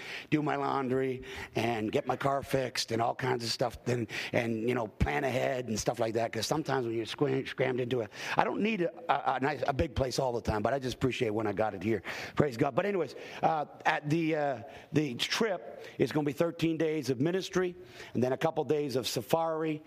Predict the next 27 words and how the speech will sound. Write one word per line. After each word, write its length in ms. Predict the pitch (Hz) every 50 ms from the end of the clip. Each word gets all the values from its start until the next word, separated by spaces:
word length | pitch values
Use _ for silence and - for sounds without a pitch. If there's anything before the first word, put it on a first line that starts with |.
| - - - - - -
and 100 | - 120
we're 80 | 123 123
gonna 120 | 127 120
sleep 300 | 110 - - 151 143 - 147 135
actually 240 | 131 - 131 139
on 100 | 127 120
a 60 | 120 101
game 260 | 95 123 131 135 131
reserve 400 | 131 117 107 120 120 120 107 101
where 140 | 117 113 107
there's, 320 | 110 113 110 104 - - - - - - - - - 113
uh, 300 | 113 110 107 104 107 - - 165
they 140 | 131 127 123
say 220 | - - 135 135 120
that 160 | 117 113 110
animals 400 | 113 127 131 127 131 131 117 -
come 200 | - 135 123 123
right 220 | 123 131 127 95
by 220 | 123 123 123 131 127
there. 240 | 131 131 131 127 - - - - - - -
I've 200 | - 107 104 107
been 360 | 110 135 131 131 131 131 139 - -
in 220 | 139 131 120 120
one 120 | 120 120 120
of 60 | 120
those, 260 | 120 120 117 - -
uh, 260 | 131 117 107 101 110